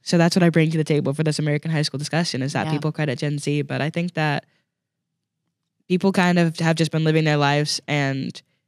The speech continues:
Speaker 1: someone sees a characteristic about them, like, "You like playing sports, so I'm gonna put you in this category in my mind, and then I'm gonna make a movie about it," and hyper, when you focus on something, you're gonna exaggerate that trait in movies and such. And so people felt like they had to emulate that because it's in film.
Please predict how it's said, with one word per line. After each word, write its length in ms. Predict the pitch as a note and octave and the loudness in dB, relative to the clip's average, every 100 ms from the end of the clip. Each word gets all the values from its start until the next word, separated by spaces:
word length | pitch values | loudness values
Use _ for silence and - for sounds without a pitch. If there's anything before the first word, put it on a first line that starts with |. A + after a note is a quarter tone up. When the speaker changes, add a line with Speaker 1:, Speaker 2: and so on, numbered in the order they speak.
| _ - | _ -2
Speaker 1:
someone 280 | E3 D#3+ | 0 2
sees 200 | D3+ D3+ - | 2 0 0
a 80 | D3+ | 0
characteristic 560 | D#3+ D3+ D3 D3 D3 | 2 2 2 -2 0
about 240 | D3 D3 D3 | 0 -2 0
them, 140 | D3 | 0
like, 180 | D3 - | -2 -2
"You 80 | D#3+ | 0
like 160 | D3 | 0
playing 220 | - D3+ D#3 | -2 -4 -4
sports, 360 | - F3 C3 | -2 -2 -2
so 80 | D#3 | -2
I'm 60 | E3 | -2
gonna 140 | E3 | -2
put 180 | D#3 C#3+ | -4 -4
you 40 | |
in 60 | D3 | -4
this 100 | C#3+ | -4
category 340 | C#3 C#3 C3+ | -4 -2 -2
in 80 | C#3 | -2
my 100 | A#2+ | -2
mind, 400 | C3+ D#3+ D3 B2+ | 0 0 0 0
and 80 | D3 | 2
then 80 | F#3+ | 2
I'm 80 | E3+ | 4
gonna 140 | E3+ | 4
make 160 | D#3+ F#3 | 4 4
a 60 | |
movie 340 | E3 D3 C#3+ C3 | 4 4 2 2
about 260 | B2 A2 | 2 0
it," 160 | A#2 - - - | -2 -4 -14 -8
and 140 | E3 | -2
hyper, 580 | D#3 D3+ D#3 C#3 A#2 F#2 - _ | 2 2 2 2 2 0 -6 _
when 160 | F3+ F3+ | 0 2
you 560 | F3 F3 E3 D#3 C#3+ F3+ _ - | 4 4 4 4 2 -4 _ 0
focus 280 | F3+ F3+ E3 | 2 2 0
on 100 | D#3 | 0
something, 240 | D#3 D3 | 0 0
you're 120 | D3 | 0
gonna 120 | D3+ - | 0 0
exaggerate 460 | E3+ E3 D#3+ D#3 D3 | 0 2 4 4 2
that 160 | A2+ | 0
trait 260 | - C#3+ A#2+ | 0 0 0
in 140 | C3+ D3 | 0 2
movies 340 | D#3 B2+ C3+ | 2 2 -2
and 100 | C#3 | -4
such. 340 | - - - - _ _ | -4 -4 -8 -14 _ _
And 80 | F3+ | -2
so 80 | F3 | 0
people 240 | E3+ D#3 | 2 2
felt 240 | D3 C3+ E2+ | 2 2 0
like 140 | B2 | -2
they 80 | C#3+ | -2
had 180 | D3 A#2 | -2 -2
to 120 | - | -4
emulate 400 | - D3+ C#3+ C3 | -2 0 0 -2
that 240 | A#2 B2 - _ _ _ _ | -4 -6 -6 _ _ _ _
because 240 | E3 D#3+ | -2 0
it's 140 | D3+ F3+ | 2 0
in 80 | G3 | 2
film. 460 | C4+ D4+ F#3+ E3+ | 2 2 0 -6